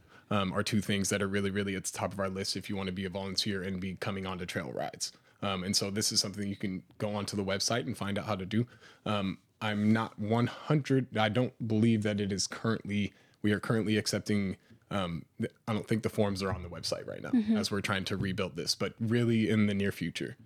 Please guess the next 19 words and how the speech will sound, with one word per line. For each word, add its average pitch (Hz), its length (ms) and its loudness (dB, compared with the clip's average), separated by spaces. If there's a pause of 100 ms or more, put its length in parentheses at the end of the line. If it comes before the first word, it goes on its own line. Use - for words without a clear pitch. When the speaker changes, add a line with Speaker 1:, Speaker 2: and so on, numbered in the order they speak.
(180)
Speaker 1:
Um, 101 300 -4 (140)
otherwise, 127 560 2
the 117 200 2
Recycle 113 340 2 (100)
Re 110 100 4
also 104 260 0
will 95 200 -4
be 90 120 -6
accepting 92 400 -2
volunteers 76 520 -4
as - 120 -6
well, 65 200 -4
which 78 180 -4
is, 85 220 -2 (440)
um, 101 300 0 (440)
less - 440 4 (120)
on 117 260 4
the, 110 320 6
uh, 101 240 2